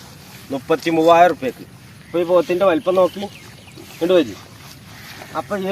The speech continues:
ഏത് പോത്ത് മേടിച്ചാലും നേരാവും. തിന്നാൻ കൊടുക്കുകയാണെങ്കിൽ ഏത് പോത്ത് മേടിച്ചാലും നേരാവും. അത് മുറ വേണമെന്നോ ചെമ്പട്ടി വേണമെന്നോ അലുമിനി പാത്രം വേണമെന്നൊന്നുമില്ല. ഏത് പോത്തിനെ കൊടുത്താലും നേരാവും. അതന്നെ ഈ പോത്തിനെ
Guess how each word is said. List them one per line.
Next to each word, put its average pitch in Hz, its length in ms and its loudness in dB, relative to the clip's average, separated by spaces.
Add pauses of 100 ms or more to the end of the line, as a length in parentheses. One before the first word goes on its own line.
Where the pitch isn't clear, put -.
ഏത് 233 320 6 (140)
പോത്ത് 214 400 8 (120)
മേടിച്ചാലും 185 720 6
നേരാവും. 160 480 6
തിന്നാൻ 165 320 4
കൊടുക്കുകയാണെങ്കിൽ 147 580 2 (160)
ഏത് 185 180 6 (100)
പോത്ത് 170 260 4
മേടിച്ചാലും 143 420 2
നേരാവും. 104 300 -2 (920)
അത് 214 100 10 (100)
മുറ 208 180 10 (240)
വേണമെന്നോ 214 520 8 (1040)
ചെമ്പട്ടി 208 520 4
വേണമെന്നോ 196 440 6
അലുമിനി 160 340 2
പാത്രം 170 340 2
വേണമെന്നൊന്നുമില്ല. 151 640 -2 (720)
ഏത് 214 240 6 (120)
പോത്തിനെ 151 420 4
കൊടുത്താലും 117 460 -4
നേരാവും. 101 340 -6 (680)
അതന്നെ 233 380 6
ഈ - 20 4 (100)
പോത്തിനെ 190 460 2